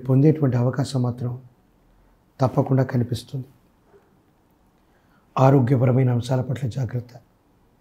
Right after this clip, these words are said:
వాహనాలు నడుపుతూ ఉన్నటువంటి సందర్భంలో ఏకాగ్రత కోల్పోవటం వల్ల వాహన సంబంధమైన విషయాల్లో ఏవైనా చిన్న చిన్న ప్రమాదాలు కలిగే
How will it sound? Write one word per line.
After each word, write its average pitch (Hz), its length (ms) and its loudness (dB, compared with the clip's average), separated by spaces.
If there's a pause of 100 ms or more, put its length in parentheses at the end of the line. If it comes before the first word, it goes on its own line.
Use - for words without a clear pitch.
(2000)
వాహనాలు 147 540 8
నడుపుతూ 131 340 0
ఉన్నటువంటి 135 480 0
సందర్భంలో 127 560 -2 (1400)
ఏకాగ్రత 151 640 6 (100)
కోల్పోవటం 131 540 0
వల్ల 123 160 0 (1300)
వాహన 156 360 10 (120)
సంబంధమైన 143 540 6
విషయాల్లో 131 540 0 (1040)
ఏవైనా 165 440 8 (100)
చిన్న 147 140 2 (100)
చిన్న 156 140 4 (100)
ప్రమాదాలు 147 520 2
కలిగే 127 200 0